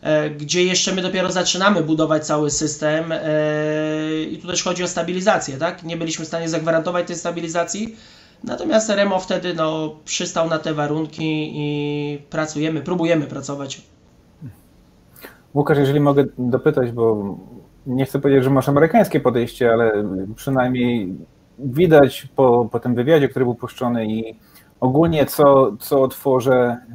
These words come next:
Speaker 2: Facebooka, to widzę zakupiony nowy sprzęt, budowa basenu, o-,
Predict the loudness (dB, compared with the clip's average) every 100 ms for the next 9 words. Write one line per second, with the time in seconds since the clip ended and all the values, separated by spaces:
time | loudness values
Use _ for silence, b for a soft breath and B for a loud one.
0 | -6 -6 -2 -4 -2 -2 -4 -8 -4 -4
1 | -4 -8 -8 -6 -6 -6 -10 -6 -4 -4
2 | -4 -2 0 0 0 -4 -4 -6 -6 -6